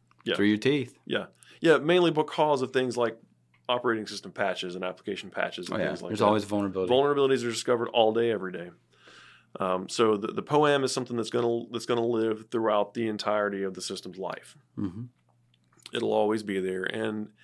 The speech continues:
Speaker 2: That's its, that's its
Speaker 1: <clears throat>
Speaker 2: own document, by the way, where you actually outline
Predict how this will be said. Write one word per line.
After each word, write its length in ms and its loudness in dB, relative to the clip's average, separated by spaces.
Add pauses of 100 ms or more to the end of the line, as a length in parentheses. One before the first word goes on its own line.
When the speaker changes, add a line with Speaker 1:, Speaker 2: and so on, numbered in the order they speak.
(140)
Speaker 2:
That's 260 2
its, 320 -4
that's 200 2
its 180 0
Speaker 1:
<clears throat> 80 4
Speaker 2:
own 140 2
document, 460 0
by 160 0
the 80 -2
way, 160 -2
where 140 -4
you 160 0
actually 320 -4
outline 720 -2